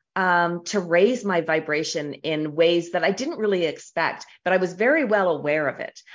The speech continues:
I knew it was happening, right? That my friendships got stronger. Uh,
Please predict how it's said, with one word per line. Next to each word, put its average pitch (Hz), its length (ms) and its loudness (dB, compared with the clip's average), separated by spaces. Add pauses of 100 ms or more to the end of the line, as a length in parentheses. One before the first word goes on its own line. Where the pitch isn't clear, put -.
(100)
I 170 100 2
knew 214 460 4
it - 140 0
was 147 140 -2
happening, 147 680 -6 (300)
right? 196 300 4
That 160 300 2
my 147 140 -2
friendships 190 540 -2
got 175 220 -2
stronger. 160 760 0 (340)
Uh, - 80 -8